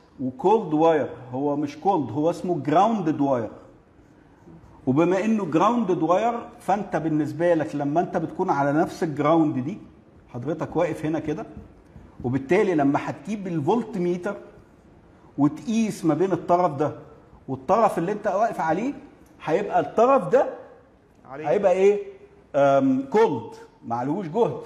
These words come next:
Speaker 1: ليه؟ لان انت بتقول ايه؟ والله انا الاتنين نفس الايه؟ نفس الحاجه.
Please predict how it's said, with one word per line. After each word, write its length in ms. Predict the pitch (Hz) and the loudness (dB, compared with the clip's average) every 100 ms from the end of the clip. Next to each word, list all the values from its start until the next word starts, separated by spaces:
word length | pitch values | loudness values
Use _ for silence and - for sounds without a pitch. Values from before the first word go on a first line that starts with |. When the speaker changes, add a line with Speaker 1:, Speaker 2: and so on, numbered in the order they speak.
| - | -6
Speaker 1:
ليه؟ 180 | 135 175 | -2 0
لان 220 | 170 147 | 2 0
انت 180 | 127 170 | 0 0
بتقول 340 | 143 143 175 | -2 -2 -4
ايه؟ 200 | 160 170 | -2 0
والله 420 | 156 135 160 175 175 | 2 2 2 2 0
انا 120 | 175 | 0
الاتنين 460 | 151 139 175 180 | -2 -4 -4 -2
نفس 240 | 180 180 156 | -2 -4 -6
الايه؟ 300 | 147 165 175 - - - 147 | -4 -4 -6 -12 -20 -6 -2
نفس 240 | 160 165 | 0 -2
الحاجه. 400 | 143 - 131 | -4 0 0